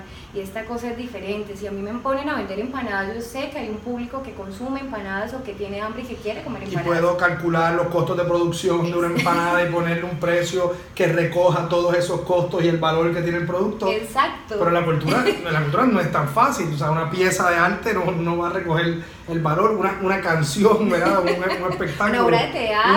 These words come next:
Speaker 2: Una obra de
Speaker 1: y
Speaker 2: teatro,
Speaker 1: que sea
Speaker 2: o sea.
Speaker 1: dramaturgia y que no me está reemplazando el programa de televisión que me da risa a las ocho de la noche.
Speaker 2: Claro, claro.
Speaker 1: Entonces,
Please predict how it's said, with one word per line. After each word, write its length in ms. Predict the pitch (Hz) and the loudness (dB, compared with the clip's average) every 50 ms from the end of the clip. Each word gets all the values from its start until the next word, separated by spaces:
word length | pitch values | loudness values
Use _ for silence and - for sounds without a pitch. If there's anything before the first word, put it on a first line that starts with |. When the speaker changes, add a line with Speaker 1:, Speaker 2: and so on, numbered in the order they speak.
| 214 208 196 190 | 4 6 6 6
Speaker 2:
Una 100 | 202 220 | 6 6
obra 120 | 220 220 220 | 4 4 2
de 40 | 214 | 2
Speaker 1:
y 40 | 190 185 | 2 2
Speaker 2:
teatro, 200 | 180 190 214 214 | 2 2 2 2
Speaker 1:
que 60 | 220 | 2
sea 80 | 170 160 | 0 2
Speaker 2:
o 40 | |
sea. 160 | - - - - | 2 2 2 4
Speaker 1:
dramaturgia 920 | 254 285 294 285 247 - - 247 262 302 320 330 302 262 247 226 208 202 | 2 2 2 0 -2 -2 -2 -2 -2 0 0 -2 -2 -2 -2 0 0 0
y 40 | 202 | -2
que 120 | 202 220 202 | -2 -4 -4
no 100 | 202 202 | -4 -4
me 80 | 220 | -4
está 180 | 233 226 - 254 | -4 -2 -4 -4
reemplazando 520 | 262 294 294 269 262 285 277 226 202 202 | -2 -2 -4 -4 -6 -4 -4 -2 -2 -2
el 60 | 208 | -4
programa 380 | 208 262 277 262 226 214 208 202 | -6 -6 -6 -4 -4 -4 -2 -2
de 140 | 208 214 208 | -2 -2 -2
televisión 500 | 269 269 269 262 254 240 233 226 202 196 | -4 -6 -6 -6 -6 -6 -6 -6 -6 -6
que 100 | 220 226 | -6 -6
me 80 | 262 | -4
da 140 | 269 240 196 | -4 -4 -4
risa 220 | 202 202 202 240 233 | -4 -4 -4 -4 -4
a 40 | |
las 120 | 262 262 240 | -4 -4 -6
ocho 200 | 220 196 190 214 | -6 -6 -4 -4
de 60 | 220 240 | -4 -4
la 120 | 262 233 196 | -4 -6 -6
noche. 340 | 190 240 339 392 - - 180 | -2 -2 -2 -2 -2 -2 0
Speaker 2:
Claro, 260 | 165 160 147 139 135 - - - | 2 2 2 2 0 -2 -4 -4
claro. 220 | 156 151 147 143 139 | -2 0 0 2 0
Speaker 1:
Entonces, 280 | 139 - 262 269 - | 0 -2 -4 -4 -6